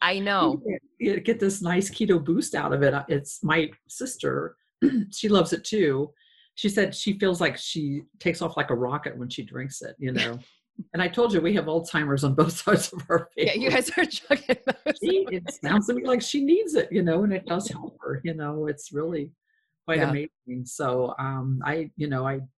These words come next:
Speaker 2: I have keto cream at breakfast with my coffee.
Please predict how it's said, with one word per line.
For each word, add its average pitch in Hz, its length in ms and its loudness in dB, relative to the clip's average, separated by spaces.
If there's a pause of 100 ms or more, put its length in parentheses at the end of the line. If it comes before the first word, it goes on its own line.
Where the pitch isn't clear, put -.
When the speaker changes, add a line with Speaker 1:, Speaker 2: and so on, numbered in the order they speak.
(440)
Speaker 2:
I 139 180 0
have 147 300 0
keto 170 220 4
cream 165 420 -4
at - 160 -8
breakfast - 520 -6 (220)
with - 180 -4
my 156 80 2
coffee. 220 540 0